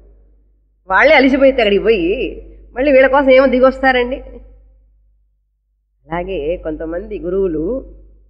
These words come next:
సమాజంలోనే ఉంటూ, సమాజం ప్రజలతోనే సహజీవనం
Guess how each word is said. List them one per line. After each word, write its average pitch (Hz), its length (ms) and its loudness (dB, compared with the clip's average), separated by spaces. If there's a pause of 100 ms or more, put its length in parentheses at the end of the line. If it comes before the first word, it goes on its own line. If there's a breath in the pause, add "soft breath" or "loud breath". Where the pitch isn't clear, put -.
(1400)
సమాజంలోనే 233 680 2
ఉంటూ, 180 560 -4 (1600)
సమాజం 240 520 2
ప్రజలతోనే 247 840 2
సహజీవనం 226 680 -2